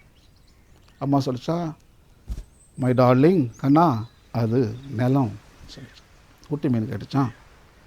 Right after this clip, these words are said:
"நிலமா? அங்க யார் வாழ்ந்துகிட்டு இருக்காங்க?" அப்படின்னு கேட்டுச்சான். அம்மா சொல்லிச்சான், "இது தண்ணிடா, இது நம்ம வீடுடா, இங்க ஃபிஷ்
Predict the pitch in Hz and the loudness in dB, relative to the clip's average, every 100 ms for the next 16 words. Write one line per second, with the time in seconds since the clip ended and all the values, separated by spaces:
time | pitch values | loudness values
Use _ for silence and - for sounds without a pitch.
0 | _ 143 143 220 262 233 214 214 - - | _ -2 2 4 4 4 2 -2 -6 -18
1 | - - - - 175 226 247 233 202 190 | -20 -20 -18 -4 2 6 6 6 4 4
2 | 180 160 165 143 156 165 160 - 151 135 | 0 -4 -6 -4 0 2 0 -2 -4 -4
3 | 117 120 - - - - - - - - | -6 -8 -14 -16 -18 -20 -20 -18 -14 -6
4 | 151 180 139 123 113 135 120 110 117 - | -2 0 0 -2 -2 -4 -2 -2 -4 -2
5 | 143 202 147 117 127 131 - - - - | -2 0 0 0 0 -2 -4 -8 -6 -6
6 | - - - - 143 135 131 120 110 139 | -4 -6 -6 -4 0 0 0 0 0 -2
7 | 202 151 117 113 156 - _ _ - _ | 0 -2 -4 -6 -8 -16 _ _ -20 _
8 | - 160 165 139 - - 233 - - 147 | -10 -2 0 0 -2 -2 0 0 -4 -6